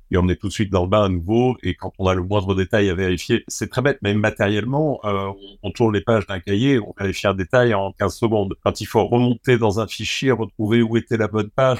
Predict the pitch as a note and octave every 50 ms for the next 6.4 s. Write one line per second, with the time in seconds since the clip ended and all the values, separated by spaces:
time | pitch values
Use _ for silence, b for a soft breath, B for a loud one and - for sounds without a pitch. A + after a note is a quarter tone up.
0 | - - A#2 A2 A2+ A2 - _ _ _ _ _ _ _ - A2 A#2 A#2+ A#2+ -
1 | D3+ D3 C3+ A2+ A#2 G#2+ - C#3 A2+ - C3 B2 A2+ A2 G#2+ A#2+ B2 A2+ A2+ G#2
2 | F#2+ - G2+ F2+ F#2 F2+ F2+ E2+ - _ - B2 - - - E3+ D#3+ D#3+ D#3 -
3 | - - _ - - A2+ G#2+ G#2+ A2+ G#2 G#2+ A#2+ A#2 B2 C3 C#3 D3+ D#3 - _
4 | _ C3 B2 G#2+ - A#2+ B2 C3 C#3+ D3 D3 - _ _ - A2 A#2 A2+ - -
5 | B2 A2 - - A2+ G2+ - - - C3+ C#3 C#3 - _ _ - B2+ A#2 A#2 A#2+
6 | A2 C3+ C3+ - - _ - -